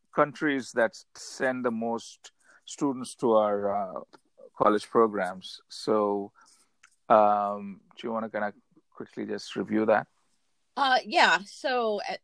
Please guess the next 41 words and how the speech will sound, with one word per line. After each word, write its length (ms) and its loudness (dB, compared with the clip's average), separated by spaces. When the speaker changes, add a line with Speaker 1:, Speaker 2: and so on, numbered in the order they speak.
Speaker 2:
if 140 -6
anyone 480 -6
is 240 -4
taking 380 -2
an 180 -4
educated 600 0
guess, 480 -2
uh, 100 -6
the 80 6
obvious 560 2
number 400 -2
one 220 -4
choices, 540 -4
or 120 10
the 120 8
number 300 4
one 460 2
country 380 0
is 160 -4
China, 580 -2
and 120 -4
then 400 -2
a 60 0
little 220 6
bit 140 2
further 240 6
behind, 400 4
but 100 4
it 120 4
is 120 -4
number 200 -2
two, 220 -2
is 120 -2
India, 500 0
and 340 0
the 120 -4
third 340 0
one 200 0
is 200 -2
South 320 0
Korea. 500 -2